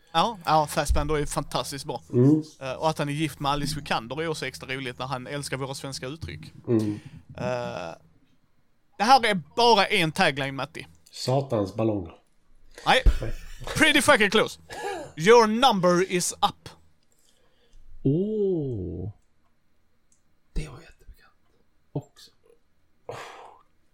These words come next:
Speaker 2: Det gjordes en film på thirteen. Och det spelet kommer jag ihåg som jättebra.
Speaker 1: Mm, det gör jag också.
Speaker 2: Eh,
Speaker 1: Den,
Speaker 2: det
Speaker 1: eh,
Speaker 2: går inte att få
Speaker 1: comic
Speaker 2: tag på
Speaker 1: book-stylen.
Speaker 2: längre.
Speaker 1: Nej, och det var en sån comic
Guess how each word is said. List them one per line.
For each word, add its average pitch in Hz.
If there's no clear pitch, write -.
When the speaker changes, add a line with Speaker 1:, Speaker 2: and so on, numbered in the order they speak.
Speaker 2:
Det 139
gjordes 202
en 220
film 160
på 135
thirteen. 135
Och 131
det 143
spelet 120
kommer 143
jag 135
ihåg 151
som 110
jättebra. 107
Speaker 1:
Mm, 170
det 156
gör 156
jag 143
också. 143
Speaker 2:
Eh, 110
Speaker 1:
Den, 113
Speaker 2:
det 131
Speaker 1:
eh, 120
Speaker 2:
går 139
inte 160
att 156
få 156
Speaker 1:
comic -
Speaker 2:
tag -
på 156
Speaker 1:
book-stylen. 135
Speaker 2:
längre. 104
Speaker 1:
Nej, 160
och 160
det 160
var 160
en 160
sån 170
comic 156